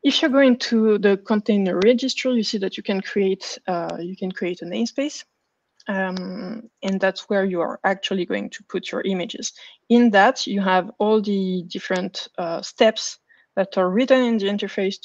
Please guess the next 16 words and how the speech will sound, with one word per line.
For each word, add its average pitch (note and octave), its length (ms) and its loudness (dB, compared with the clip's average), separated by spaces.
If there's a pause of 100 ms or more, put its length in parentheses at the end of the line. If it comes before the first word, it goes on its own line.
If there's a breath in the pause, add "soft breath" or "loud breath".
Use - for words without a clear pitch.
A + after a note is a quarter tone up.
(100)
to, F3+ 360 -6 (420 soft breath)
uh, E3 280 -6 (100)
tell G3 220 4
you G3 220 0
how G3 260 2
to F#3+ 160 -10
deploy, F3+ 560 -2 (300)
uh, F#3 160 -2
how G3 260 0
to G3 240 -10
push - 360 -2
an F#3+ 100 0
image F3+ 240 -2
on F3+ 100 -4
the E3 100 -8
registry. A#3 500 -2